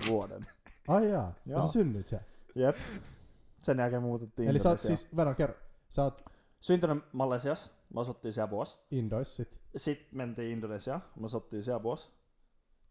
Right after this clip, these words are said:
Speaker 1: Sit mä mentiin vähäksi aikaa Suomeen. Sit mentiin Thaimaaseen kuusi vuotta. Sit vähäksi aikaa Suomeen. Sit mä asuttiin Puolassa viisi vuotta. Ja nyt mä muutin.
Speaker 2: Suomeen.
Speaker 1: Jep.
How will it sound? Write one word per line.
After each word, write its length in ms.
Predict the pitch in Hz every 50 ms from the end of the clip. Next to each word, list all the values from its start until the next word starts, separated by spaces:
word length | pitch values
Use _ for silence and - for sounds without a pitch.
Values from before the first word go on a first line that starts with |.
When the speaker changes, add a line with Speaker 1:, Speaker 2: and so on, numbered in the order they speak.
| _ _ _
Speaker 1:
Sit 160 | - 139 131 123
mä 200 | 127 120 120 117 - _ -
mentiin 360 | 117 117 113 117 113 113 113 -
vähäksi 240 | - 120 113 - 117
aikaa 440 | 104 101 - 104 101 92 - _ _ -
Suomeen. 380 | - 135 127 123 131 135 156 - _ _ _ _ _ _
Sit 140 | - - 120
mentiin 340 | 117 113 110 104 107 104 101
Thaimaaseen 520 | - 123 120 117 113 110 110 - 113 110
kuusi 240 | - 113 113 117 -
vuotta. 260 | 123 123 - - 123 - _ _ _ _ _ _
Sit 240 | - - 120 - -
vähäksi 260 | - 120 120 - -
aikaa 200 | 98 95 101 101
Suomeen. 320 | 107 131 131 127 127 123 113 _ _ _ _
Sit 180 | - - - -
mä 100 | 101 104
asuttiin 420 | 104 107 101 - _ - 98 107
Puolassa 360 | - - 135 113 107 107 - -
viisi 200 | 107 104 101 -
vuotta. 360 | 101 104 - - - - - - _ -
Ja 300 | 98 98 95 95 90 - - - -
nyt 140 | 90 104 - -
mä 60 | 95
muutin. 560 | 98 95 92 - - - - 107 98 92 98 - - - -
Speaker 2:
Suomeen. 420 | - - 117 104 98 92 92 82 - - -
Speaker 1:
Jep. 200 | - 87 85